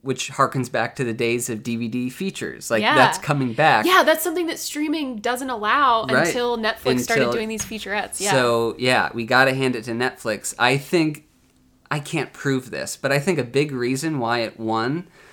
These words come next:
Speaker 1: Best Production Design is because that is heavily featured in the making of little
Speaker 2: Mm.
Speaker 1: featurette they have. It's incredible. The, the, I mean, they built a battlefield, and it, it really immerses you in there.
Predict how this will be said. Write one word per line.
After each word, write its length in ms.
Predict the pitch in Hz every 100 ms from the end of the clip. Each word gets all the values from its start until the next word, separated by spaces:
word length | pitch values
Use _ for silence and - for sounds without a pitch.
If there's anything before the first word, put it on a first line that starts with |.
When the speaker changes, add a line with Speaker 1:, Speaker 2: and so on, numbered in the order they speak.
| - _
Speaker 1:
Best 260 | 120 117 -
Production 440 | 113 98 - 143
Design 460 | 139 147 160 170 170
is 140 | 127
because 340 | 127 120 117 107
that 180 | 127 123
is 160 | 107
heavily 420 | - 143 135 123
featured 640 | 110 - 123 - 110 85 104 - _ _ _ -
in 280 | 127 113
the 100 | 107
making 400 | 104 107 110 107
of 400 | 95 107 127 139 _ -
little 240 | 254 -
Speaker 2:
Mm. 80 | 294
Speaker 1:
featurette 360 | 269 214 117 101
they 140 | 117
have. 360 | 123 123 139 - - -
It's 180 | 160 151
incredible. 680 | 156 135 - 156 107 87 -
The, 140 | - 104
the, 300 | 127 117 -
I 80 | 127
mean, 380 | 131 117 - -
they 100 | 113
built 460 | 135 - 113 123 147
a 80 |
battlefield, 720 | 131 135 165 135 - 90 62 -
and 200 | 117 117
it, 100 | - 104 - -
it 180 | 120 -
really 300 | 127 139 139
immerses 480 | 110 117 120 117
you 100 | 113
in 160 | 113 120
there. 240 | 107 98